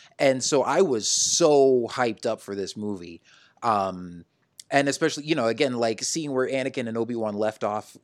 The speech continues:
the last time we saw them in episode two, and then reading as many of the books that I had, like, the Clone Wars novels that came out back in, like, two thousand three, two thousand four, that were kind of filling in these time gaps. I was so excited to see these two characters again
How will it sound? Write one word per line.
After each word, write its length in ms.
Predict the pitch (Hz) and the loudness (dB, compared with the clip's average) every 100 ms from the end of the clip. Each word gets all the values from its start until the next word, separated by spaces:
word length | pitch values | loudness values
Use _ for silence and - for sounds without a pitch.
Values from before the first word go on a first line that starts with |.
| 107 | -8
the 80 | 117 | -2
last 240 | 110 110 | 0 -2
time 140 | - 107 | -4 -8
we 80 | 107 | -6
saw 120 | 104 | -4
them 100 | 104 | -4
in 80 | 104 | -6
episode 340 | 101 - 98 | -6 -6 -8
two, 240 | - 151 110 | -4 -2 -2
and 100 | 120 | -4
then 200 | 113 101 | -8 -8
reading 280 | 131 147 | -8 -6
as 140 | 117 113 | -6 -6
many 160 | 113 | -8
of 80 | 104 | -8
the 80 | 90 | -10
books 360 | 85 104 131 - | -6 -4 -4 -4
that 180 | 160 | -2
I 100 | 156 | 0
had, 260 | 160 160 165 | 0 0 0
like, 200 | 127 110 | -4 -4
the 80 | 117 | -6
Clone 280 | - 117 123 | -4 -4 -4
Wars 220 | 123 110 | -6 -4
novels 380 | 113 117 127 113 | -2 -2 -4 -8
that 80 | |
came 200 | 104 117 | -8 -6
out 160 | 110 98 | -6 -4
back 280 | 110 110 117 | -2 -2 -4
in, 80 | 107 | -6
like, 180 | 104 | -8
two 140 | - 123 | -8 -4
thousand 320 | 113 110 101 | -4 -4 -8
three, 160 | 113 110 | -10 -10
two 100 | - | -4
thousand 320 | 113 104 98 | -4 -4 -6
four, 260 | 113 113 | -4 -4
that 120 | 113 107 | -4 -6
were 80 | |
kind 180 | 104 107 | -6 -8
of 80 | 101 | -6
filling 280 | 120 113 107 | -6 -6 -6
in 60 | |
these 160 | 104 101 | -8 -8
time 280 | 107 110 127 | -6 -6 -4
gaps. 320 | 135 165 - - - - | -6 -6 -12 -20 -20 -6
I 140 | 123 156 | 0 0
was 200 | 147 - | 0 0
so 220 | 151 139 | 2 2
excited 460 | 135 135 131 123 107 | 0 -2 -2 -2 -8
to 80 | |
see 180 | - 113 | -10 -10
these 160 | 110 110 | -12 -12
two 160 | 120 | -12
characters 420 | 104 113 107 104 101 | -4 -4 -4 -8 -8
again 360 | 104 101 98 | -6 -6 -8